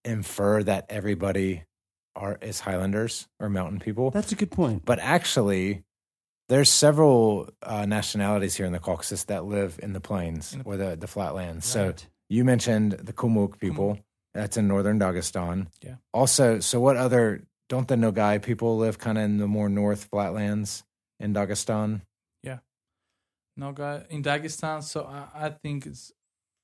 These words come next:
Speaker 3: just only two.
Speaker 1: Yeah.
Speaker 3: Nogais and Kumuks.
Speaker 1: Yeah.
Speaker 3: Historically, I mean.
Speaker 1: Okay. And then even here,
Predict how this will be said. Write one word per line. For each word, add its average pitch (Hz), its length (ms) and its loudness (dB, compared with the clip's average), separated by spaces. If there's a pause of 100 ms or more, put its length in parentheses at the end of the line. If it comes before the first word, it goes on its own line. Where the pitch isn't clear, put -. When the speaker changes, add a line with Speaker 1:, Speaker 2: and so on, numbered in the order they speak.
(680)
Speaker 3:
just 135 280 -14 (220)
only 131 180 -8
two. 139 240 -14 (200)
Speaker 1:
Yeah. 98 220 2
Speaker 3:
Nogais 127 280 -6
and 123 360 -12 (300)
Kumuks. - 360 -12 (160)
Speaker 1:
Yeah. 104 280 2 (160)
Speaker 3:
Historically, 131 540 -6
I - 60 -18
mean. - 120 -20 (140)
Speaker 1:
Okay. 101 260 -4 (220)
And 117 160 0
then 127 120 2
even 127 300 0
here, 110 520 0